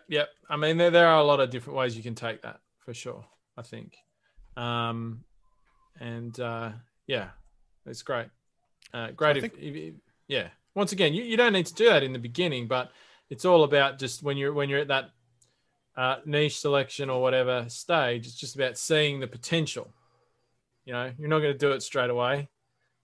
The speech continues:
Speaker 1: um, but, but before you make that final decision on your market, you know, do you think there's potential there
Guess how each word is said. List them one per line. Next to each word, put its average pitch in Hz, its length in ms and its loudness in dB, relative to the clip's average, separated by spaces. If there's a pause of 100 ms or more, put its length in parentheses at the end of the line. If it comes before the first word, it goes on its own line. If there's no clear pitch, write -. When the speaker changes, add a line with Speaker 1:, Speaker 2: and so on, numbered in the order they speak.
(100)
Speaker 1:
um, 123 520 -2
but, 123 200 -10 (1300)
but 143 380 2
before 156 280 2
you 147 80 -4
make 143 200 -2
that 139 120 2
final 139 300 -2
decision 123 340 -10
on 123 80 -6
your 120 80 -8
market, 135 360 -2
you 127 80 -14
know, 117 120 -10
do 117 100 -12
you 120 80 -8
think 185 200 -6
there's 131 160 -6
potential 113 440 -16
there 107 200 -14